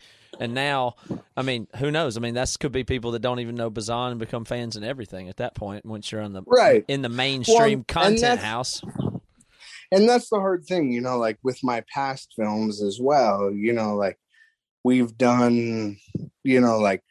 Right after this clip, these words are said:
Speaker 2: the biggest film festivals, the biggest press outlets, all everything that you would think that would, like,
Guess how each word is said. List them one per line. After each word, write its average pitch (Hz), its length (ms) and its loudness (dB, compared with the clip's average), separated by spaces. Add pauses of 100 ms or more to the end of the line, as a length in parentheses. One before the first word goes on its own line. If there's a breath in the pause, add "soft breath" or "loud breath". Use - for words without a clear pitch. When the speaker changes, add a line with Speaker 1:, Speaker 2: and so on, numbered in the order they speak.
(160)
Speaker 2:
the 120 280 2
biggest 147 640 2
film 123 280 4
festivals, 104 1000 0
the 95 120 -2
biggest 131 640 2
press 113 340 0
outlets, 98 640 -2 (600 loud breath)
all 131 480 4 (340)
everything 165 640 0
that 120 220 -8
you 123 100 -2
would 107 200 -2 (220)
think 123 360 2 (240 loud breath)
that 110 280 4
would, 113 200 -2
like, 101 380 0